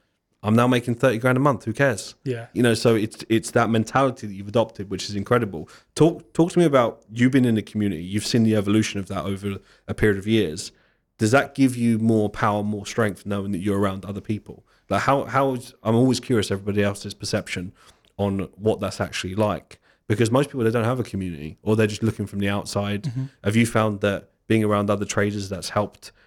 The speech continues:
Speaker 1: either keep you accountable? Have you seen people that's maybe inspired you to work harder when you've seen them work harder? What's that kind of been like for you since you've seen the evolution of the community?
Speaker 2: Yeah, I mean, it's been fantastic. Um, like, just, just to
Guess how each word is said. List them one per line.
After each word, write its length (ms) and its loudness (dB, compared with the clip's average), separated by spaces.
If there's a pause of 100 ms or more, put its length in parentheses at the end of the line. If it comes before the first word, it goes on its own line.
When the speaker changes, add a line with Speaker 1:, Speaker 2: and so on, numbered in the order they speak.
(240)
Speaker 1:
either 280 2
keep 220 -4
you 60 -6
accountable? 680 0
Have 80 -8
you 40 -6
seen 180 0
people 220 -2
that's 180 -6
maybe 240 0
inspired 480 0
you 60 -6
to 140 -8
work 220 0
harder 280 2
when 100 -2
you've 100 -6
seen 180 -2
them 260 -2 (300)
work 200 2
harder? 280 2
What's 220 0
that 100 2
kind 160 0
of 80 -2
been 160 2
like 160 -6
for 100 -12
you 100 -4
since 280 -6
you've 100 -10
seen 220 -2
the 100 -4
evolution 560 -6 (240)
of 120 -6
the 80 -2
community? 500 0 (380)
Speaker 2:
Yeah, 200 2
I 40 -2
mean, 180 0
it's 100 -4
been 160 2
fantastic. 720 -4 (100)
Um, 460 -6
like, 280 -6 (120)
just, 320 -4
just 220 -2
to 120 -4